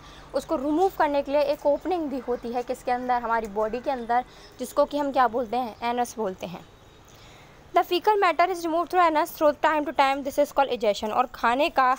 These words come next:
release होना, मतलब कि हमारे फूड,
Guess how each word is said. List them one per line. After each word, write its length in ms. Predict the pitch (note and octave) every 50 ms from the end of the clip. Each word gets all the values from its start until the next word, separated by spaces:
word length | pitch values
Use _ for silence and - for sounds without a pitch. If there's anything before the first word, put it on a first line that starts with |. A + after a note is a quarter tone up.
| - - -
release 360 | A3 A#3+ B3 C4 C#4 C#4 C4
होना, 180 | B3+ A3+ A3+ A3+
मतलब 280 | A#3 A#3 A3+ A#3+ B3
कि 180 | A#3+ - - B3+
हमारे 380 | C4+ C4 A#3 A3+ A#3 C4 D4+ - - - - - - - - -
फूड, 220 | - D4+ D#4 E4